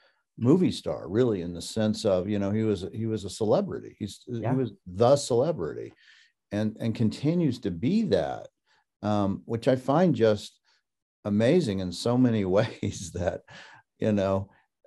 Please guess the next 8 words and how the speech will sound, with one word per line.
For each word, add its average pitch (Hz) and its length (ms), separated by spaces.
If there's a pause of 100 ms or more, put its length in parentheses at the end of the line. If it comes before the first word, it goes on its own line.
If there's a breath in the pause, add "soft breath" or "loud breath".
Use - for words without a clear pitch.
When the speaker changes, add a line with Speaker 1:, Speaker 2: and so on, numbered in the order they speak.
(220)
Speaker 1:
that 110 240
an 101 120
artist 117 880
is, 107 340
he's 156 220
the 175 100
Diego 170 460
Rivera 120 760